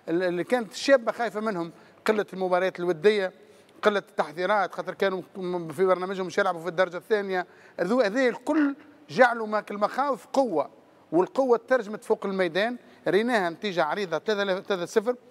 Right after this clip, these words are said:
الاهداف زاد اهداف مخدومه سور دي زاكسيون، سور دي زاتاك بلاسي. دونك شفنا الشابه، الشابه اللي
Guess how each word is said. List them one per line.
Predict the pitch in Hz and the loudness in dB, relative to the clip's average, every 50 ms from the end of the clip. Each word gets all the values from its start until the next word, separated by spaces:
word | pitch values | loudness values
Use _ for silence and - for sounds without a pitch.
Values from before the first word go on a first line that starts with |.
| - - - - _ - | -20 -20 -20 -18 _ -4
الاهداف | 156 190 175 165 175 190 269 254 202 147 | -2 0 0 0 2 4 4 4 2 2
زاد | 139 147 185 170 | -2 -8 -4 -2
اهداف | 180 160 151 160 160 220 208 185 - 185 | -2 -2 -2 0 2 2 2 2 0 -4
مخدومه | 175 - - 151 175 208 226 220 247 - - - - - | -6 -6 -6 -6 -6 -4 -2 -2 -2 -2 -6 -12 -20 -20
سور | - - 202 185 | -2 0 0 0
دي | 170 165 170 | 2 0 0
زاكسيون، | 165 185 - - - 226 233 233 240 226 | 0 0 0 -2 -4 -4 -4 -2 -4 -4
سور | - - 180 160 | -6 -6 -6 -6
دي | 160 | -2
زاتاك | 160 170 170 165 202 180 - - | 0 0 0 2 0 -4 -6 -4
بلاسي. | 180 170 160 - 208 220 226 226 226 - - - - - _ - | -4 -4 -4 -2 -2 -2 -2 -2 -4 -8 -18 -20 -20 -18 _ 2
دونك | 180 208 208 - - - - - _ _ _ - | 4 4 4 4 -2 -14 -20 -20 _ _ _ -14
شفنا | - - 277 269 220 233 208 | 0 2 2 2 2 0 -4
الشابه، | 180 - - - 202 202 196 180 226 277 285 - - - - - - _ - | -6 -4 -2 0 0 0 0 0 -2 -4 -4 -6 -14 -20 -20 -20 -20 _ -12
الشابه | - - - 247 269 277 269 269 | -4 4 6 6 6 6 4 -2
اللي | 269 254 233 220 208 220 226 233 233 247 | -2 -2 -4 -6 -4 -2 -2 -2 -2 -4